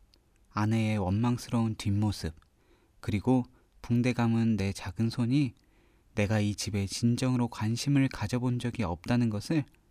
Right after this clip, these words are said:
깨닫게 해주었다. 샤이돈. 과연 어떤 디자인이어야 아이의 절대 안전을 보장할 수 있을까? 물컵부터 칫솔,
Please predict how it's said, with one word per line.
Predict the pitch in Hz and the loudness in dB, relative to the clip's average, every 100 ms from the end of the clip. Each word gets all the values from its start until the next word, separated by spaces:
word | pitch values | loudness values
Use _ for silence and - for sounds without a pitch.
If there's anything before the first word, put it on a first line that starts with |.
| _ - | _ -6
깨닫게 | 151 160 - 117 | -2 0 2 2
해주었다. | 98 87 - 147 - _ _ _ _ _ _ _ _ _ _ _ _ | 0 -4 -2 -4 -4 _ _ _ _ _ _ _ _ _ _ _ _
샤이돈. | - 104 85 92 82 - _ _ _ _ _ _ _ _ _ _ _ _ _ _ _ _ _ _ _ _ - | -4 -2 0 -2 -6 -6 _ _ _ _ _ _ _ _ _ _ _ _ _ _ _ _ _ _ _ _ -12
과연 | - 113 120 113 | -4 0 2 2
어떤 | 87 - _ 170 170 | 0 -4 _ 0 2
디자인이어야 | - 107 127 123 120 110 101 98 98 95 78 | 0 -2 0 2 2 2 0 0 -2 -2 0
아이의 | 90 110 117 110 | 0 2 0 -2
절대 | - 104 98 - 135 | -4 -6 -4 0 4
안전을 | 120 117 113 107 104 98 | 4 2 2 2 0 -2
보장할 | - - 120 117 | -6 -2 0 0
수 | - 90 | 0 -4
있을까? | - 85 - 151 110 - _ _ _ _ _ _ _ _ | -4 -6 0 0 0 -6 _ _ _ _ _ _ _ _
물컵부터 | 110 107 - 135 - - - 117 113 | -4 -2 -2 -4 -4 -6 -6 -4 -4
칫솔, | - 165 - - 147 98 | -4 -4 -2 0 2 2